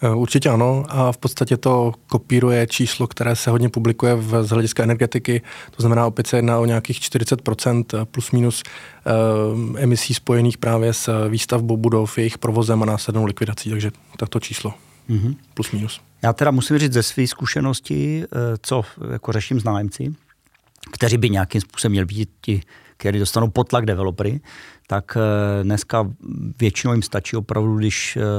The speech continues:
Speaker 2: budova má určitý typ breamu, Excellentu nebo cokoliv jiného, prostě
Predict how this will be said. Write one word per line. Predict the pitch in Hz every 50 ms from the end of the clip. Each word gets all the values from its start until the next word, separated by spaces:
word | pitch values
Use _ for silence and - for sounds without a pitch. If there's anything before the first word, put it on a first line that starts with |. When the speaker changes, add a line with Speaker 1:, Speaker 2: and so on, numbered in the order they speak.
| 104 104 104 101 104 104
Speaker 2:
budova | 101 104 101 113 110 113 104 110
má | 104 101 92 90 104 120 127 -
určitý | - - - - - 107 107 107
typ | - - 110
breamu, | 101 104 101 101 101 104 127 151 _ _ - _ _ _ -
Excellentu | - 98 - - - 98 92 92 - -
nebo | 101 98 98 101 95 - - - - -
cokoliv | - 95 92 - 107 98
jiného, | 101 98 98 101
prostě | - - 113 - - -